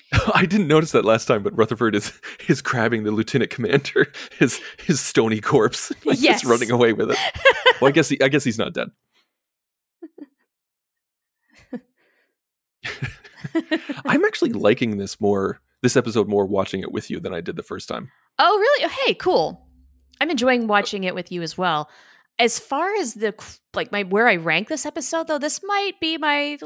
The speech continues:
Speaker 2: third favorite of the season
Speaker 1: Yeah.
Speaker 2: so far.
Speaker 1: Yeah,
Speaker 2: Yeah,
Speaker 1: this,
Speaker 2: like, it's
Speaker 1: this
Speaker 2: fine.
Speaker 1: season's not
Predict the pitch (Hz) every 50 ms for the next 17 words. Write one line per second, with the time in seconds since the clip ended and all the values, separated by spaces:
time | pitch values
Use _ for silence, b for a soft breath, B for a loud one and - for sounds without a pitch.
0 | 285 _ _ - - - - 311 311 311 254 - - 294 285 269 269 269 247 254
1 | 247 247 247 - - 269 254 247 208 175 147 147 147 156 - _ _ _ _ _
2 | _ _ _ _ _ _ _ _ _ - - 131 110 98 101 196 185 - - -
3 | - - 339 302 285 - - - 370 427 392 392 403 381 403 381 - - 440 -
4 | - 233 - 359 427 453 466 480 466 381 285 285 285 - 294 269 247 233 - -
5 | 180 - - 202 208 220 214 214 214 - _